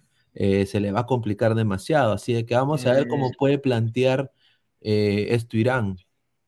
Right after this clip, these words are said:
Speaker 1: ¿no?
Speaker 2: Ahí corrijo, eh, no es
Speaker 1: Por
Speaker 2: por, es, al minuto ochenta y ocho expulsan al arquero gal-, galés, a, ¿cómo se llama? Wes-, Weslow, Weslow Hennessy,
Speaker 1: A Hennessy.
Speaker 2: eh, en uno contra uno que llega,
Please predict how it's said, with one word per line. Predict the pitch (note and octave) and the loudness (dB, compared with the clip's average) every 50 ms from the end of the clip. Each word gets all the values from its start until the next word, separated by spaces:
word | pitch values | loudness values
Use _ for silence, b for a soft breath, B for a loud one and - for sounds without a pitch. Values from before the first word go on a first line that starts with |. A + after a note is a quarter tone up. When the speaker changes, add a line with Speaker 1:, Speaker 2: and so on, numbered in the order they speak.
| _ _ - | _ _ -8
Speaker 1:
¿no? | F#2 F#2+ G2 G2 - | -8 -6 -6 -6 -4
Speaker 2:
Ahí | B2+ C#3+ C#3 | -4 -4 -2
corrijo, | C#3+ D3 C#3 C#3 C#3 D3 C3+ C3+ - A2+ G#2 G#2 G2+ F#2+ - - | 0 0 0 0 0 -2 -2 -4 -4 -6 -6 -6 -6 -8 -8 -8
eh, | G#2 G#2 G2+ G2 G2 G2+ | -8 -6 -6 -6 -6 -6
no | G#2+ A#2 | -4 -4
es | C3 C3+ | -4 -2
Speaker 1:
Por | C3 A2 - C#3 C3+ B2+ | 0 0 2 2 2 2
Speaker 2:
por, | A#2+ G#2+ | 0 0
es, | A2+ A2+ - - - | -2 -4 -4 -6 -4
al | B2+ B2 A#2+ | -2 -2 -2
minuto | B2 B2+ C3+ C#3+ D3+ D#3 | -2 -2 -2 0 -2 -2
ochenta | C#3+ - D3 B2+ A2 A2+ A2 | -2 -2 -6 -4 -4 -2 -2
y | A2+ | 0
ocho | B2 B2+ - - C#3+ C3 - | -2 -2 -2 -2 -2 -2 -2
expulsan | - - _ - C#3 C#3+ C#3+ C3 A2 G2+ | -4 -8 _ -6 -6 -6 -4 -4 -6 -6
al | G2 F#2+ | -4 -6
arquero | F#2 F#2 - - G#2+ G#2+ G#2 G2+ G2 | -6 -6 -6 -6 -6 -4 -4 -6 -6
gal-, | - F#2 F#2+ F#2 - - | -6 -6 -8 -8 -10 -10
galés, | G2 G2 G2 F#2+ F#2+ F#2+ - - - - - _ _ - | -8 -8 -8 -6 -8 -10 -12 -14 -18 -20 -20 _ _ -12
a, | F#2+ F#2 F#2 F2 F2+ F#2 F2+ F2+ F2+ E2+ E2+ D#2+ B1+ C2+ E2 F2 - - - _ - _ | -10 -8 -8 -8 -6 -8 -8 -8 -8 -10 -10 -10 -12 -12 -14 -18 -20 -20 -20 _ -20 _
¿cómo | - D3+ E3 | -18 -16 -16
se | - B3 | -14 -16
llama? | C#4+ F4+ F4 B3+ | -16 -16 -18 -16
Wes-, | C#3+ A#2 B2 D3+ F3 - - - | -8 -2 0 0 0 0 -2 -8
Weslow, | E3 D#3+ D#3+ C3+ B2+ C3+ D#3+ F#3+ - - - - E3 F3 F#3+ F#3+ F3+ F3+ | -8 -8 -8 -4 -2 0 0 0 -2 -6 -12 -12 -10 -8 -6 -6 -6 -6
Weslow | E3+ E3+ F3 F3 - - F3+ F3 F3 E3 - - | -6 -6 -6 -6 -8 -8 -4 -4 -4 -2 -2 2
Hennessy, | E3 D#3+ E3 E3+ F3 E3 - A3 B3 D4+ _ _ _ _ _ _ _ _ _ _ _ _ | 2 2 2 0 -4 -6 -6 -8 -8 -10 _ _ _ _ _ _ _ _ _ _ _ _
Speaker 1:
A | - G2 | -14 -12
Hennessy. | - - A2+ G#2+ G#2 | -6 -4 -2 0 2
Speaker 2:
eh, | G#2+ G#2+ G#2+ | 2 2 2
en | A2 A#2+ | 2 2
uno | C#3 C#3+ C#3+ C#3 | 2 2 2 4
contra | C#3+ C#3+ C3 - A2+ A2 A2 | 2 2 2 4 4 4 4
uno | A#2+ C3 C3 A#2 G#2 F#2+ F#2+ F#2+ | 4 4 2 0 -2 -4 -6 -6
que | G2+ G2 | -6 -4
llega, | G2 G2+ G#2+ G#2+ G2+ F#2+ F2+ E2+ E2 - | -2 0 0 0 0 0 -2 -4 -6 -8